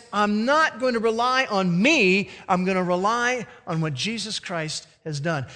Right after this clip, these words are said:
And when you make that transaction in your heart, which is something I did in a point in time, something that Tammy did in a point in time, when you do that,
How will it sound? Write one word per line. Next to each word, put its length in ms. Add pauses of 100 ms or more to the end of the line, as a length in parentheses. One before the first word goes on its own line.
(120)
And 180
when 200
you 120
make 300
that 180
transaction 760
in 160
your 160
heart, 380
which 200
is 120
something 480
I 220
did 360 (400)
in 80
a 40
point 320
in 140
time, 480 (240)
something 340
that 160
Tammy 420
did 400 (160)
in 120
a 40
point 280
in 60
time, 460 (220)
when 180
you 160
do 280
that, 460